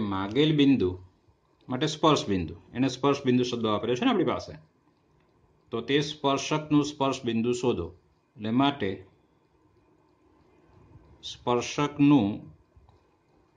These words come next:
સ્પર્શ બિંદુ ત્રણ એક છે.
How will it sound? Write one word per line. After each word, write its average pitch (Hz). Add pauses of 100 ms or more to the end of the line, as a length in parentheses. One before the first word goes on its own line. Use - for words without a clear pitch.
(1200)
સ્પર્શ 139 (120)
બિંદુ 139 (3250)
ત્રણ 139 (340)
એક 104 (100)
છે. -